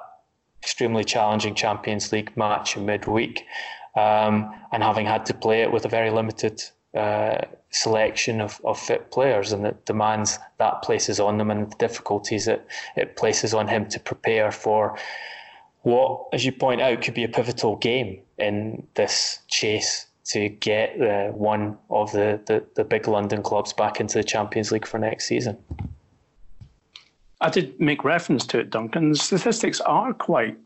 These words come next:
Speaker 2: eye-opening with regards to, um, how both clubs have fared. I mean, of course, Spurs and Chelsea,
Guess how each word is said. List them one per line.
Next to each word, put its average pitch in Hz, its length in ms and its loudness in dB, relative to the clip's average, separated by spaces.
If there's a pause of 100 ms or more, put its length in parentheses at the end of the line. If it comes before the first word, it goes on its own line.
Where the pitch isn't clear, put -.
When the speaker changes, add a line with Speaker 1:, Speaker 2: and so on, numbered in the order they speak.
Speaker 2:
eye-opening 113 600 0
with 107 120 -6
regards 104 420 -2
to, 113 400 -2 (460)
um, 123 220 2
how 147 160 2
both 135 280 0
clubs - 240 -4
have 131 100 -2
fared. - 400 0 (260)
I 117 240 2
mean, 117 140 0
of 107 80 -8
course, - 200 -2
Spurs 120 360 -2
and 101 100 -4
Chelsea, 196 480 0